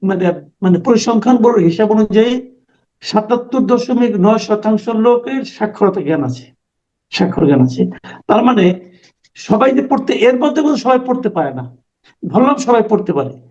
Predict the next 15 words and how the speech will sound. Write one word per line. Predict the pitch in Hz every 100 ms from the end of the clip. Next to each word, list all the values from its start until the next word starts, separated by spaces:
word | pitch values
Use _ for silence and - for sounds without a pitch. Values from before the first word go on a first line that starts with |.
| _ _ _
তারপরে | 202 226 226 277
বাইশ | - - 208 247 -
শতাংশ | 247 285 269
মানুষ | 269 277 277 -
লিখতেও | 196 277 262 294 302
জানে | 294 285
না, | 285 285
স্বাক্ষর | 269 - 247 - 269
দিতে | 269 269
পারে | 269 269 269
না, | 269
পড়তে | 269 330 - -
পারে | 165 143
না। | 127 120 - _ _ _ _ _ _ _ - -
তো | 262 262